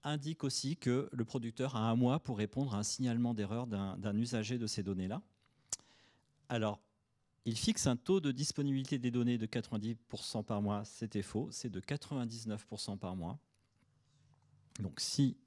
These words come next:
euh, on n'est pas capable de diffuser, de les mettre à disposition à quatre-vingt-dix-neuf pour cent par mois,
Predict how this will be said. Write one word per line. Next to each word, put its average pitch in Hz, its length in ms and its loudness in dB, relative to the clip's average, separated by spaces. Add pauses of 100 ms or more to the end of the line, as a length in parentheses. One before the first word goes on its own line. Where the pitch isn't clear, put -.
(140)
euh, 95 600 -4
on 110 140 -4
n'est 98 100 -2
pas 110 140 -2
capable 117 340 0
de 101 80 -2
diffuser, 110 400 -4 (160)
de 107 100 0
les 107 120 2
mettre 113 240 2
à 107 40 -2
disposition 104 560 -4 (680)
à 110 320 -2
quatre-vingt-dix-neuf 107 600 -6
pour 110 120 -10
cent 107 160 -8
par 101 200 -6
mois, 113 340 -4